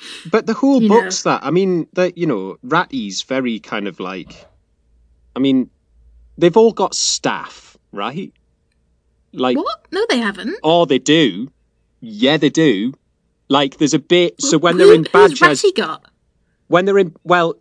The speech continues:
Speaker 1: it's never referred to directly, but when they're in Badger's place, um, and, uh, like, you've got the little hedgehogs there who are helping out,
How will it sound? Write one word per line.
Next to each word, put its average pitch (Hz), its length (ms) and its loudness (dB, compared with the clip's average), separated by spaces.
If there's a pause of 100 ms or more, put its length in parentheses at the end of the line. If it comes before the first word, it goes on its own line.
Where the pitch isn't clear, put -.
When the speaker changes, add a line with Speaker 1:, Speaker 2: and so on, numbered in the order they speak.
Speaker 1:
it's 175 240 -6
never 202 220 0
referred 196 400 0
to 127 100 -4
directly, 139 680 -2
but 160 180 -2
when 160 120 2
they're 165 120 2
in 160 100 2
Badger's 160 460 -2
place, 110 760 -8 (520)
um, 120 560 -2 (880)
and, 127 360 -2
uh, 117 320 -2 (220)
like, 123 480 -4
you've 127 160 -8
got 135 200 -2
the 127 60 -2
little 127 240 -2
hedgehogs 120 720 -4
there 98 380 -8 (580)
who 113 220 -2
are 107 180 0 (180)
helping 113 440 -4
out, 95 340 -4